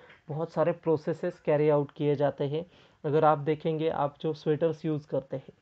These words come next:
डिफरेंट कलर्स के होते हैं, तो वो कैसे ऑब्टेन होते हैं,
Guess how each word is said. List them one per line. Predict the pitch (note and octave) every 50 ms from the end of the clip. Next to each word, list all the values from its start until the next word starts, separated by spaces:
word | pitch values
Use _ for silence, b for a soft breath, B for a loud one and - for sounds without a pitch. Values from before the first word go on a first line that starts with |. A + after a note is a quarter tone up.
| b b b b b -
डिफरेंट | D#3 D3 - - F#3 F#3+ G3 F#3+
कलर्स | F#3+ F3+ F3 F3+ F3 F3 -
के | - F3+
होते | D#3+ C#3 C3+ - - C#3+
हैं, | D3+ C#3+ D3+ F#3+ F#3+ _ _ _ _ _
तो | - E3+
वो | E3 E3+ F#3
कैसे | F3+ - F#3+ F3 D#3+ - F#3+
ऑब्टेन | G3 F3 D3+ D3+ - - D#3+ D3
होते | C#3+ D3 C#3+ D3 - D3
हैं, | C3+ C#3 D3 F3 F#3